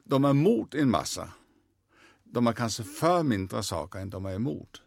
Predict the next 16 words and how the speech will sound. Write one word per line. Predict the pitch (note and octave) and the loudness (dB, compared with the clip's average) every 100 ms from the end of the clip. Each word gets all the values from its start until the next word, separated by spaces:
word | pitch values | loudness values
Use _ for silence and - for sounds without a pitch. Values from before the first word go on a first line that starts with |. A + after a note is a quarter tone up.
| _ _ _ _ _ _ - | _ _ _ _ _ _ -10
Eh, | G2+ G2 F2+ D2+ D2+ C2+ B1 - | -4 -2 -2 -4 -8 -10 -14 -6
på | A#2+ | -4
det | D#3 | -2
sättet | F3 D3+ | -2 0
är | |
det | A2 | 0
nästan, | G#2+ A#2+ - G#2+ F2+ | 2 0 0 -6 -6
jag | - | -12
vill | A2 | -8
inte | A2 A#2+ | -6 -2
säga | A2 | -4
populistisk, | G2 G#2 G#2+ A2 A2+ - C3 - | -4 -8 -4 -4 -4 -6 -12 -6
men | A2+ | -4
där | A2 | -4
finns | C3 D3+ | -2 -4
populistiska, | - - A#2+ A2+ A2 - A#2 - G2+ | -6 -16 -10 -8 -8 -10 -14 -10 -10